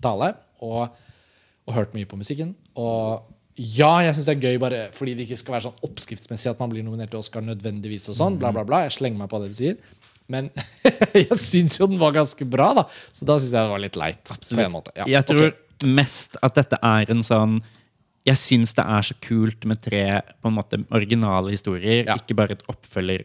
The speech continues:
Speaker 2: mekka
Speaker 1: Ja.
Speaker 2: fra de store studioene, og
Speaker 1: Ja.
Speaker 2: så ha-, ligger mitt hjerte nærmere både Toy Story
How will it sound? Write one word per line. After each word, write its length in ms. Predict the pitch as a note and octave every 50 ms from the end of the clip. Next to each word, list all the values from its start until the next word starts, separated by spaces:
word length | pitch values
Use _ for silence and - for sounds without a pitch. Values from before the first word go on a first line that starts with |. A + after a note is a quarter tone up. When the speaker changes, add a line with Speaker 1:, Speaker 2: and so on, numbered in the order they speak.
| _ -
Speaker 2:
mekka 440 | G#2 G2+ G2+ D2+ - _ - G2+
Speaker 1:
Ja. 20 | G2+
Speaker 2:
fra 160 | - - G#2
de 120 | G2+ A2 A2 - -
store 320 | - - - B2+ G#2+ G2 G2+
studioene, 600 | - - G#2 G2 F#2 F2+ F#2 G2+ B2+ C#3+ D3+ D#3
og 60 | - A#3+
Speaker 1:
Ja. 80 | A#3
Speaker 2:
så 120 | C#3 C3 A#2+ -
ha-, 160 | - - - -
ligger 560 | A#2+ A#2 G#2+ A#2 A2+ G#2+ A2 A#2 A#2+ B2 A#2+
mitt 380 | A2+ A#2+ A#2+ _ _ _ _ - _
hjerte 540 | - B2+ D3 C#3 - _ _ _ - B2 A#2
nærmere 500 | A#2 B2+ B2 A2 G#2+ G2+ G2+ - G2+ G#2
både 400 | G#2+ G#2 A2+ G#2+ G2+ F2+ G#2+ G2
Toy 220 | - - G2 F#2
Story 380 | - - - - - F#2+ G#2 G#2